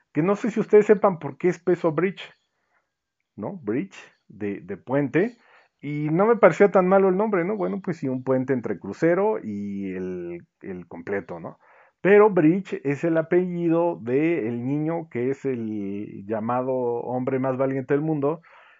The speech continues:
que, este, fue galardonado por el C M B de, eh, Mauricio Sulaimán, eh, con el cinturón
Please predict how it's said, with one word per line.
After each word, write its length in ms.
que, 640
este, 360
fue 220
galardonado 720
por 140
el 100
C 120
M 180
B 300
de, 880
eh, 60
Mauricio 480
Sulaimán, 580
eh, 240
con 180
el 80
cinturón 960